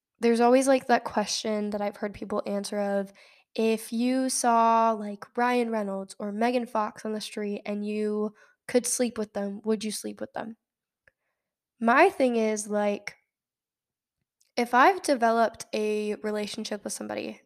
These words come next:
and if I've developed this connection with somebody and planned a future and maybe, depending on your situation, you've had kids or you're married would you really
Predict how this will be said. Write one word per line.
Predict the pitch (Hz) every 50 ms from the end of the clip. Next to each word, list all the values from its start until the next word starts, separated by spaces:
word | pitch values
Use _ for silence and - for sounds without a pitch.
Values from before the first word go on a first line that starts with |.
| _ -
and | 220 226
if | 220 -
I've | 247 269 302 320 302
developed | 277 240 226 226 226 220 226
this | - 220 -
connection | - - 214 208 208 - - - 214
with | 214 214
somebody | - - 208 208 208 202 202 202 202 202 - - - - _ _ _ _ _ -
and | 214 214 208 202 202 202 202 202 196 196 - _ _ _ _ _ _ _ _ _
planned | - - 226 226 226 226
a |
future | 226 - 226 214 214 208 - - 208 208 202 202 202 -
and | - 214 202 202 202 196 196 196 196 190 190 - - - _ _ -
maybe, | 202 202 202 202 202 208 202 214 214 214 214 214 214 214 208 196
depending | 214 202 - - 214 208 208 208
on | 208 208 202
your | 202 202
situation, | 202 - 208 202 - 214 202 202 196 - - 202
you've | 202 202
had | - - 208 202 202 -
kids | - - 220 208 202 196 185 - - -
or | - 202 196 196 190 - _ _ _ _
you're | - 208 208
married | 208 202 202 196 196 190 185 190 185 - _ - - _ _ _ _ _ _ _ _ _ _ _ _ _ _ _ _ _ _ _ _ _ _ _ -
would | 226 233 196 -
you | 233 269 302 359 320 233
really | 226 220 220 220 233 240 247 247 254 247